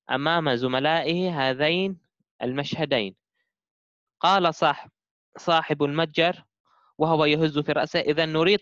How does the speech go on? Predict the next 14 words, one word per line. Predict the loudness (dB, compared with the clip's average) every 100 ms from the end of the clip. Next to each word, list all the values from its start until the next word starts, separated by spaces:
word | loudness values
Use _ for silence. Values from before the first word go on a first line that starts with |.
| 2
طالب | 2 4 2 2
يمثل | 0 0 -2 0 0 0 -4 -20 _
دور | 0 2 2 0
صاحب | 0 2 2 -2
المتجر | 0 -2 -2 0 0
وهو | 0 0 0
يهز | 2 0 -2
في | -4 -2
رأسه | -4 -4 -4 -4 -6 _ _ _ -2
ويقول: | -2 0 0 0 -2 _ _ _ _ _ _ _ _ _ _ _ _ -6
"عذرا | -4 0 0 0
سيدي، | 0 -2 0 -2 -4 -8 -8
هذا | -6 -2 -4
المال | -2 -2